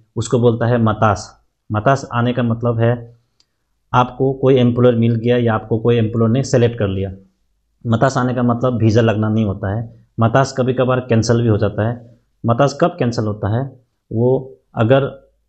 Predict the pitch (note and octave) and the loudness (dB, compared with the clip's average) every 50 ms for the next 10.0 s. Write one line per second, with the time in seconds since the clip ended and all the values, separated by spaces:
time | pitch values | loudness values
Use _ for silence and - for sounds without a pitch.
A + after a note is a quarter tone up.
0 | _ _ - B2 A2 A#2 A#2+ A#2+ C3+ C#3 B2+ B2+ B2 - - C3+ B2+ B2+ B2+ - | _ _ -4 0 2 2 2 4 4 2 2 2 0 -2 -2 0 0 0 -2 -4
1 | - - _ _ _ _ _ C3+ B2 B2 A#2+ B2+ B2 B2+ B2 B2 A#2+ A2+ F#2 - | -12 -20 _ _ _ _ _ 0 0 2 4 4 4 4 4 4 2 0 -2 -4
2 | - - - _ _ _ _ _ - C#3+ C#3+ C3 C#3+ - - A2 G#2 G2 F#2+ - | -10 -16 -20 _ _ _ _ _ 0 2 2 2 2 0 -2 -2 -2 -2 -4 -6
3 | - _ _ _ B2 A#2+ B2 A#2+ A#2+ A2+ A#2+ A#2+ A#2+ A#2 G#2+ A2 G#2+ A2+ A2+ A2+ | -12 _ _ _ 2 4 4 4 4 2 2 2 2 2 0 0 0 0 0 0
4 | A2+ G#2 A2 A#2 A#2 - - A#2+ A#2 B2+ A#2+ A#2+ A2+ A#2 A#2 A2+ A2 G#2+ - A2 | 0 0 0 0 0 2 0 0 2 2 2 2 2 2 0 0 0 0 0 0
5 | A2 A2+ A2 G#2 G#2+ G#2+ A2 A2 - - _ _ _ - A#2 A#2+ - A#2 - - | 0 0 0 0 0 -2 -2 -4 -10 -18 _ _ _ 0 0 0 0 -2 -4 -2
6 | - A#2 A#2 A#2+ A#2 A#2+ - - - _ _ _ _ - G#2+ G#2 G#2 G2+ G#2 G#2 | 0 2 2 0 -2 -6 -12 -18 -20 _ _ _ _ -4 -2 0 0 0 -2 -4
7 | - - _ _ _ _ _ _ _ _ _ _ - A#2 A#2+ A#2 A2 A#2 C#3 C3 | -8 -12 _ _ _ _ _ _ _ _ _ _ 0 2 2 2 2 2 0 0
8 | B2+ C3 C3 B2+ B2 - - C3+ - - B2+ A2+ A2 A2 A2+ A2 G#2+ A2+ A#2 A2+ | 0 0 0 -2 -2 -2 -2 -4 -2 0 0 2 2 2 2 2 2 0 -2 -6
9 | - - _ _ _ _ _ _ _ _ _ _ - B2 A#2+ A#2+ A#2+ A#2+ - - | -10 -18 _ _ _ _ _ _ _ _ _ _ 0 2 2 2 0 -2 -8 -12